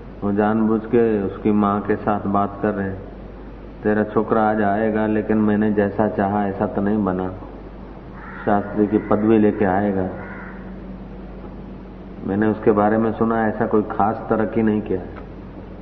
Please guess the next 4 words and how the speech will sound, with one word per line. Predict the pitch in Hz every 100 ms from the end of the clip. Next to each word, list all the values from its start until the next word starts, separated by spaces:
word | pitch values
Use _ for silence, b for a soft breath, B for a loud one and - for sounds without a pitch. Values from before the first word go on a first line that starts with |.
| - - - - - - - - - - - - - - - - - - - - - - - - - - - - - -
मैंने | 95 101 101
जांच | 95 95 -
लगवाई | 101 104 110 110
है।" | 95 95